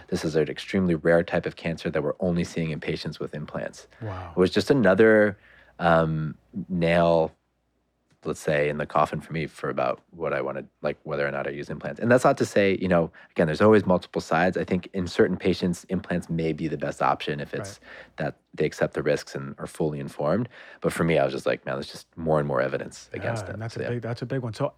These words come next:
Speaker 2: i-, i-, is it, is it a high risk of this lymphoma, or is it, like,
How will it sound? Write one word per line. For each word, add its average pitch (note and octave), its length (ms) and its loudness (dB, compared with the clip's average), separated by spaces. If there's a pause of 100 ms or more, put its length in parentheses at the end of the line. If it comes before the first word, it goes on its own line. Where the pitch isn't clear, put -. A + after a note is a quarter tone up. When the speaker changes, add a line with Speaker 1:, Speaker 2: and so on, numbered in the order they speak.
Speaker 2:
i-, D#3+ 40 -2
i-, D#3+ 100 -8
is D#3 260 -2
it, D3 120 2
is C3 140 0
it B2 80 0
a A2+ 60 -2
high D3+ 340 0
risk E3+ 540 2
of D3+ 180 0
this D3+ 280 0
lymphoma, D3+ 640 2 (420)
or B2+ 160 0
is A#2 140 -2
it, A#2+ 180 -4
like, A2 260 -6